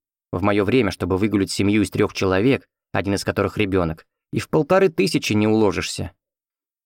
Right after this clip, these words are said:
И это без посидеть в кафе после покатушек.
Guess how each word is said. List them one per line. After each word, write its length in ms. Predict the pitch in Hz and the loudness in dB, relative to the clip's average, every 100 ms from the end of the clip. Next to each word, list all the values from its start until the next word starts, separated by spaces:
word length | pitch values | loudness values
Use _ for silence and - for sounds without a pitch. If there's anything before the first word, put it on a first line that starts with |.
| - | -2
И 160 | 113 | 2
это 280 | 117 123 143 | 2 2 0
без 340 | 120 139 131 - | 2 0 0 -4
посидеть 420 | 139 143 131 - | -2 2 0 0
в 60 | |
кафе 340 | - 143 101 92 | -2 -2 0 0
после 260 | 101 - | 0 -4
покатушек. 640 | - 110 110 85 - - | -4 -4 -2 -2 -4 -14